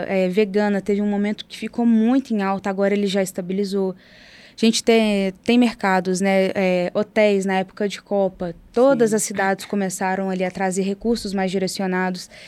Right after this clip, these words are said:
Speaker 1: Então, todos esses mercados vão ter ali os seus apetites de investimento em determinados momentos e apetites mais estáveis, e vai ter mercados que realmente vão ser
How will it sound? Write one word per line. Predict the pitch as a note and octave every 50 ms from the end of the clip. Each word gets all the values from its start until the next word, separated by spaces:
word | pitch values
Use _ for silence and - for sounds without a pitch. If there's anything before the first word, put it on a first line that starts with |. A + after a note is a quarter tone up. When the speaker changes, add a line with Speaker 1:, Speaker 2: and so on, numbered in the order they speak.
| - - - - - -
Speaker 1:
Então, | - C4 C#4
todos | C4+ - F4 F#4+ G4+ F4+ D#4
esses | E4 D4+ - C#4+ B3+ B3+
mercados | B3+ B3 A3+ - - A3+ A3+ A3 G#3+ A3 G#3
vão | A#3+ C4 C4+
ter | B3+ - B3 A#3+ A#3
ali | A3+ G#3 G3+ G#3 A3 A3+ - - - - - - -
os | G#3+ -
seus | A#3 A3 G#3
apetites | A3+ A3+ A#3 A3+ - - C#4+ D4+ - - C4
de | B3+
investimento | B3 A#3 A3 A3 - - A3+ G#3 F#3+ F#3+ F#3 - G#3
em | G3+
determinados | F#3+ F#3+ F#3 G3+ G3 G3+ G3+ G3+ G3+
momentos | - B3+ B3+ C4 C4 C#4 D4+ E4 D#4 F4 D#4+ C#4+
e | D4
apetites | C#4+ C#4 C#4+ C#4 - B3+ A#3 - -
mais | A#3+ A#3 A3+ A3+ A#3 A3+ - - - - - -
estáveis, | A3 G#3 - - B3+ C4+ C#4+ C#4+ D4 B3+
e | C#4
vai | C4+ C#4 C#4
ter | - C4+ C4 C4 B3+ - -
mercados | A#3+ A#3+ A3 - - A#3+ A#3 A#3 A#3
que | - - B3
realmente | A#3 B3+ B3+ A#3+ A3+ A3+ A#3 A3+ -
vão | A3+ A#3+ A#3+
ser | - - - A3+ A3+ A3+ A3+